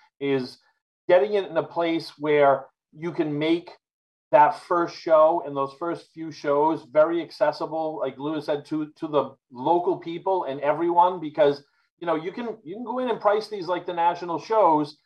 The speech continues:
and then the people just feel like, "Okay, I'm gonna go into this business. Oh, here's all the national players that I have to do business with."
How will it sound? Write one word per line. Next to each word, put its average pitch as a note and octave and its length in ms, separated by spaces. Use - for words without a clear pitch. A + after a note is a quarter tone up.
and D3+ 160
then F3 220
the C3+ 60
people G3 340
just F3+ 280
feel G3+ 200
like, A3 180
"Okay, F3 420
I'm F3+ 140
gonna F#3+ 120
go F#3 120
into F#3 140
this E3+ 140
business. D#3+ 480
Oh, D#3+ 160
here's F3 200
all F3 160
the F3 80
national E3+ 400
players F3+ 360
that C#3+ 120
I D3 40
have C#3+ 160
to C#3+ 60
do C#3+ 80
business E3+ 440
with." B2 220